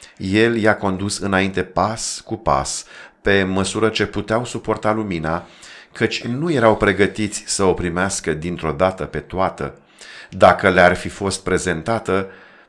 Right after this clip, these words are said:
i-ar fi făcut să se îndepărteze de ea, având același efect pe care îl are strălucirea soarelui de amiază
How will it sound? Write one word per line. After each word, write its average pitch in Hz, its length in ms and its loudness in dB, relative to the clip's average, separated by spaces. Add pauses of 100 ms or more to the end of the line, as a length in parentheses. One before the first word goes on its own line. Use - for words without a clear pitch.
(100)
i-ar 151 240 0
fi 156 120 -8
făcut 151 340 -8
să - 120 -6
se 139 260 0
îndepărteze 120 720 -2
de 85 120 -2
ea, 85 420 0 (360)
având 120 480 0
același 135 580 -2
efect 123 380 -4
pe 92 160 -2
care 90 320 -2
îl 90 160 0
are 98 360 0
strălucirea 95 640 -4
soarelui 98 540 0
de 80 100 -2
amiază 82 640 -2